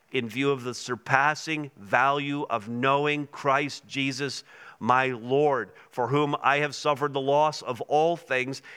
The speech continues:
and count them but rubbish."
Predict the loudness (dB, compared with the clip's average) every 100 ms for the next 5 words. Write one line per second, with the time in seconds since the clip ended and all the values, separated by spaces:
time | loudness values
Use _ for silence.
0 | -18 0 0 0 0 2 2 2 -2 0
1 | 0 -2 -8 _ _ 0 2 0 -6 _
2 | -4 2 4 4 2 -4 -6 -12 -12